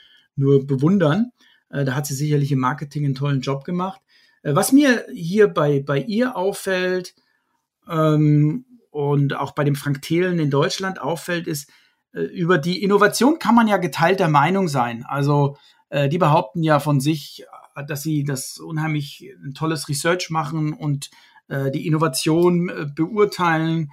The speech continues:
können und noch viel weiter als andere Fondsmanager jetzt in die Zukunft vorausdenken. Also gerne auch mal zehn, zwanzig Jahre. Und, ähm,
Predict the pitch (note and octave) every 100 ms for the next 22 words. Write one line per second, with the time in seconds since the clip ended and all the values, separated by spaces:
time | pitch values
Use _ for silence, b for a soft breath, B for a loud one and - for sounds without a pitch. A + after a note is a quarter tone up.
0 | b b - D#3+ D#3 D#3+ E3+ D#3 D3 D#3+
1 | F3+ - E3+ C#3 F3 F3+ F3+ D3+ D#3 -
2 | E3+ F3 D#3+ C#3+ E3 D#3+ D#3 D3 D3+ D3+
3 | D3 F3 D#3+ C#3+ - G#3 F3 D3+ C#3 D#3+
4 | D3 F3 E3+ F3+ F#3 - _ _ _ _
5 | _ _ _ D3+ D3 C#3+ C#3+ C3+ - -
6 | - D#3 D#3 D#3 C#3+ C#3 C3+ D3+ D#3 C#3
7 | - E3 F#3+ D#3+ E3 E3+ E3+ F3 _ _
8 | _ _ _ _ - D#3 D#3 D#3 D#3 C#3+
9 | - D#3+ D3+ D3+ D3 D3